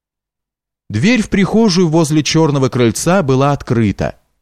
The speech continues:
Читая, Семён слышал, как на крыльце кто-то затопал ногами. Пришли поглядеть на покойника две девки, обе наряженные в новых крепких башмаках.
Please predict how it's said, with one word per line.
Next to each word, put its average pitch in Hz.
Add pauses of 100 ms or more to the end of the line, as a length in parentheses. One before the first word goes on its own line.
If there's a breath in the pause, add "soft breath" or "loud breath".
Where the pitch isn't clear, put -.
(280)
Читая, 120
Семён 127
слышал, 117 (360)
как 165
на 170
крыльце 170
кто-то 170
затопал 147
ногами. 117 (760)
Пришли 196
поглядеть 170
на 151
покойника 175
две 165
девки, 110 (380)
обе 135
наряженные 117
в 87
новых 143
крепких 117
башмаках. 104